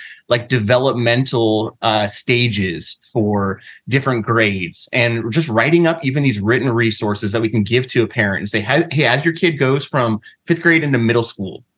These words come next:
here's some of the developmental changes when it comes to how they're thinking, how they're approaching questions of faith that you should be aware of and you can be pressing into and be strategic about as a parent." I wanna see those launch soon,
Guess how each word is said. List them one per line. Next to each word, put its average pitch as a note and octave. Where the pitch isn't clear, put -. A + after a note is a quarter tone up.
here's D#3
some E3+
of D#3
the C#3+
developmental B2
changes A2
when A#2
it A2+
comes A#2
to A#2+
how C3
they're A#2
thinking, D3
how B2
they're A2+
approaching D3
questions D3
of C3
faith C3
that -
you E3
should G3
be A3
aware G#3
of G#2+
and B2+
you C3+
can D3+
be C#3+
pressing D3
into D3+
and A2+
be G2+
strategic B2+
about G#2+
as G2
a G2
parent." G2+
I C3+
wanna F3+
see -
those C3
launch G#2+
soon, G#2+